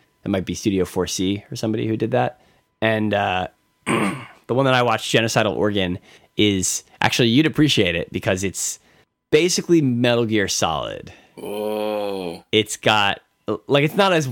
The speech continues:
Speaker 1: as crazy as Metal Gear Solid, but a lot of the, the elements in it are very similar.
Speaker 2: We're
Speaker 1: It's
Speaker 2: talking
Speaker 1: this
Speaker 2: M G, M G S one, right?
Speaker 1: Well, uh, it's a little more M G S four, I guess, but, but it's general Metal Gear Solid sort of type stuff.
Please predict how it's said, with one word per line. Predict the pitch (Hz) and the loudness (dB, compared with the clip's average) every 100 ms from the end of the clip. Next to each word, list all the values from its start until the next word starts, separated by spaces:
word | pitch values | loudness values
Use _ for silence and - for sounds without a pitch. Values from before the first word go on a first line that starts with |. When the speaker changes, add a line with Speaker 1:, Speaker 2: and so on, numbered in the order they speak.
| 110 | 0
Speaker 1:
as | 120 110 | 0 0
crazy | - 127 120 131 | -2 0 2 0
as | 131 | 0
Metal | 135 131 | 0 0
Gear | 135 123 | 0 0
Solid, | 135 131 127 | 2 2 0
but | 107 | 0
a | |
lot | 104 104 | 0 0
of | 110 101 | -2 -2
the, | 98 90 87 | -4 -2 -6
the | 80 87 | -8 -6
elements | 98 104 107 113 - | -4 -2 -2 -4 -4
in | - 117 | -4 -2
it | 120 - | -4 -4
are | 98 92 90 | -4 -4 -4
very | 78 117 95 92 | -6 -4 -4 -4
similar. | 90 95 95 113 123 147 _ _ - | -6 -6 -2 -2 -2 -6 _ _ -4
Speaker 2:
We're | 113 | -2
Speaker 1:
It's | 135 | 2
Speaker 2:
talking | 117 | 0
Speaker 1:
this | 110 | 0
Speaker 2:
M | 113 110 | -4 -6
G, | 110 - _ _ | -10 -12 _ _
M | 113 120 | -2 0
G | 110 | 0
S | 98 - | 0 0
one, | 98 87 | -8 -6
right? | 85 107 _ _ _ - | -8 -10 _ _ _ 0
Speaker 1:
Well, | 160 156 | 2 2
uh, | 151 143 139 131 - | 0 -2 -4 -8 -12
it's | 120 123 | -14 -12
a | 147 | -8
little | 135 | -6
more | 117 | -4
M | 98 101 | -6 -6
G | 92 | -8
S | 82 | -8
four, | - 78 71 | -10 -10 -8
I | 67 | -8
guess, | 65 55 - - | -10 -12 -14 -10
but, | 69 - _ _ - | -10 -10 _ _ -2
but | 113 - | -2 2
it's | 165 - - | 2 2 2
general | 190 185 160 143 | 2 4 2 2
Metal | 139 131 | 2 0
Gear | 120 101 | 0 -2
Solid | - 104 104 101 | 0 0 0 -4
sort | - 98 | -2 0
of | 92 - - - | 0 -4 -18 -6
type | - 95 | -2 -2
stuff. | - 101 113 | -4 -2 -2